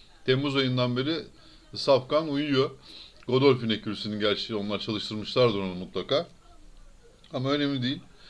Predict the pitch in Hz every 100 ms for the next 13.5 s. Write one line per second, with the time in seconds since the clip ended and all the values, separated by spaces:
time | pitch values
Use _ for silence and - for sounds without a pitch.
0 | - - 165 156 170 160 147 135 147 170
1 | - 180 180 - - - - - - -
2 | - - 139 127 127 165 156 131 98 95
3 | 110 139 151 139 127 127 120 120 127 120
4 | 165 165 170 170 156 147 160 156 - 175
5 | 175 - - - - - - - - -
6 | 110 101 98 98 - 123 127 135 139 127
7 | 131 117 120 - 120 - 143 131 120 131
8 | 180 - - - - 117 113 101 - -
9 | 147 135 117 107 101 95 95 95 101 110
10 | 113 110 - 120 123 107 - 104 - 110
11 | 110 147 - - - - - - - 131
12 | 143 135 170 160 156 165 131 139 151 139
13 | 135 147 165 147 180